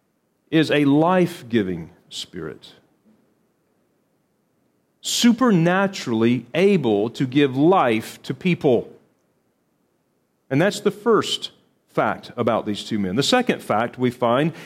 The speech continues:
is their sequence in living.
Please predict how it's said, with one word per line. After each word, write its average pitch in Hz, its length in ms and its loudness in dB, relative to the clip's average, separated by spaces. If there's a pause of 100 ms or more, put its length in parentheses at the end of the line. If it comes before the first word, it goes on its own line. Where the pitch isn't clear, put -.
(100)
is 175 200 2
their 170 140 6
sequence 143 880 0
in 147 260 0
living. 156 520 2